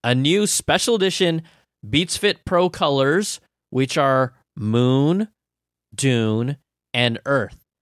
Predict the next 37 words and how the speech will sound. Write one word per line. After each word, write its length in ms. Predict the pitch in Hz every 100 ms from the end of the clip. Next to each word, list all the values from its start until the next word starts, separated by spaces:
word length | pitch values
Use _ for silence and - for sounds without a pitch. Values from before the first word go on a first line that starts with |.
| _ _ _ -
Now, 240 | 123 123
if 100 | 117
you 100 | 123
look 200 | 120 233
at 80 | 233
these 160 | 160 -
colors, 340 | 147 135 131
they 140 | 131 123
are 100 | 110
basically 460 | 127 127 170 135
like 260 | 117 107 -
skin 400 | - - 151 165
tones. 500 | - 123 131 139 - - - -
There's, 140 | 117
like, 100 | 113
a 180 | 110 95 - _ _
deep, 280 | 143 147 135
darker 320 | 143 139 143
brown. 640 | 110 156 156 156 160 156 - _ _ -
There's, 180 | 113 107
like, 140 | 107
a 120 | 101 -
tan. 680 | - 160 160 160 160 156 160 _ _ _ _ _ _ -
It'd 180 | 160 170
be 120 | 208
like 260 | 196 160 _ _ -
chocolate 720 | - 156 147 - 143 139 -
caramel 840 | - 143 131 120 120 117 113 110 107
and 160 | 110 104
then 400 | 110 107 104 101 - - -
a 60 |
little, 200 | 110 117
like, 240 | 110 107 -
creamier, 1120 | - 139 127 123 120 117 113 113 113 110 110 _ _ _
light, 380 | 110 113 120 -
light 440 | 117 120 131 147 -
tan, 520 | 175 170 170 180